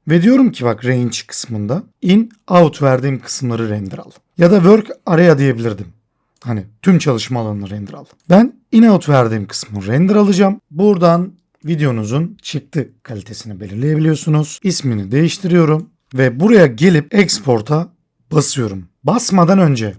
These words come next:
location kısmından videoyu nereye render alacağım? Bunu buraya tıklayıp belirlemem gerekiyor. Geldim ve export tuşuna basıyorum ve şu anda render'ım bitti.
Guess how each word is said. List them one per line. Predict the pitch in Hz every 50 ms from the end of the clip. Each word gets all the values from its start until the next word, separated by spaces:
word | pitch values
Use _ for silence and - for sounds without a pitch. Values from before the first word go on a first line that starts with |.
| _
location | 143 147 143 240 247 220 - 185 135
kısmından | 107 - - - 131 117 110 117 135 160 170 - _
videoyu | 123 131 151 156 170 175 139 147 170 151 135
nereye | 135 147 165 160 143 120
render | 117 110 107 101 101
alacağım? | 101 101 104 104 135 170 202 - _ 139
Bunu | 131 135 131 151 185 - _ _ _ _ _
buraya | 139 139 131 110 101
tıklayıp | - - - - 143 170 175 - _ _ _ _ _ 143
belirlemem | 131 117 110 107 107 104 104 101
gerekiyor. | 92 - - 143 - - - - - _ _ -
Geldim | 180 190 196 190 170 156 147 147
ve | 156 170 180 175 _ _ _ -
export | 180 160 - - - 160 135 113 - -
tuşuna | 151 135 - 151 143 143 151 170 - _ _ _ _
basıyorum | 139 139 131 - - - 107 101 - _ _ -
ve | 143 135 123
şu | - - 202 196
anda | 170 135 117 117 127 160 - _ _ _ _ 147
render'ım | 151 139 117 107 104 117 123 113
bitti. | 98 - _ _ _